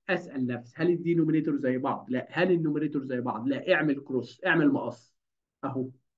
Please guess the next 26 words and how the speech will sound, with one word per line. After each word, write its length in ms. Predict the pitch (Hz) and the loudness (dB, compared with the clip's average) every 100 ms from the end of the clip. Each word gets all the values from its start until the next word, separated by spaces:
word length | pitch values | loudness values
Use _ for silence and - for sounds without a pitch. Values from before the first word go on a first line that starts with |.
| _ _ _ _ _ | _ _ _ _ _
ثري 200 | 160 190 | 4 6
ملتبلاي 680 | 214 185 165 147 160 196 196 | 6 2 2 0 4 4 4
فيفتين، 1600 | 165 143 - 190 185 165 165 165 165 170 170 185 175 151 127 120 - _ _ _ _ | 0 -2 -4 -2 0 2 2 2 2 4 4 4 2 0 -2 -6 -12 _ _ _ _
يعني 280 | 139 117 143 | -2 2 2
فيفتين 500 | - - - 202 196 | 2 -4 0 4 6
وفيفتين 580 | 151 143 139 127 226 240 | 6 4 2 -2 0 2
وفيفتين، 600 | 208 - 139 - 120 113 | 2 2 0 0 -4 -2
فيفتين 460 | - 139 - 214 202 | -2 -2 0 2 2
بلس 320 | 165 143 - | 2 0 0
فيفتين 400 | 143 135 233 240 | -4 0 2 4
يديني 600 | 180 143 135 151 143 - - | 6 4 4 4 4 2 -4
ثيرتي، 360 | 131 98 - | -4 -4 -8
ثيرتي 340 | - 202 202 160 | -2 0 2 2
بلس 300 | 147 143 - | 2 0 0
فيفتين 340 | 147 - 226 | 0 2 2
فورتي 420 | 208 170 151 131 | 4 2 2 -2
فايف، 300 | 117 104 - - _ _ _ _ _ _ _ _ - | -2 -4 -8 -12 _ _ _ _ _ _ _ _ -6
يبقى 240 | - 139 | -2 2
دي 100 | 170 | 2
فورتي 360 | 170 156 - 127 | 2 0 0 -4
فايف. 260 | - 123 - _ - _ | -4 -8 -12 _ -20 _
طب 180 | 165 151 | 0 6
وان 300 | 165 170 165 | 8 8 6
هندرد 380 | 220 196 196 185 | 4 4 4 4
ملتبلاي 800 | 170 170 - 175 160 180 196 180 | 2 0 0 -2 2 4 4 4
وان، 420 | 143 151 170 135 | 2 0 -2 -4